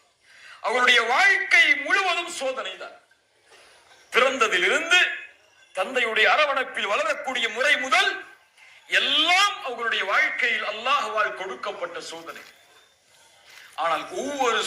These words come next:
சோதனையிலும் நபி யூசுப் அலைஹிஸ்ஸலாம் வெற்றி கொண்ட முறை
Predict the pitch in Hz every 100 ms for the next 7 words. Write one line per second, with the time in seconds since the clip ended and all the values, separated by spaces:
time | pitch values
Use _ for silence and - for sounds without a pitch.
0 | - 220 254 240 214 196 190 185 180 214
1 | 294 - 247 - 175 220 202 196 - 202
2 | 311 403 - - - - - 202 - -
3 | 262 202 - 175 170 494 370